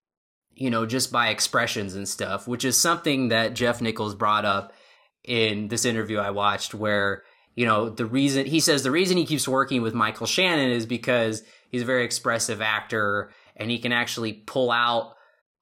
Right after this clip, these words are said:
more lines from the script because Michael Shannon, you know, can express certain emotions,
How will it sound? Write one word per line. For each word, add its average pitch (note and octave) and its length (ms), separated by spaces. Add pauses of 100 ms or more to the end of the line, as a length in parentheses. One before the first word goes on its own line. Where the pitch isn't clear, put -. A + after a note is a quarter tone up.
(140)
more B2+ 400
lines A#2 540
from A2 180
the G#2 60
script C3 500
because G#2+ 800 (120)
Michael A2+ 360
Shannon, G#2 540
you G#2 100
know, G2+ 220
can G2 480 (280)
express - 920 (260)
certain C3+ 480
emotions, G#2+ 840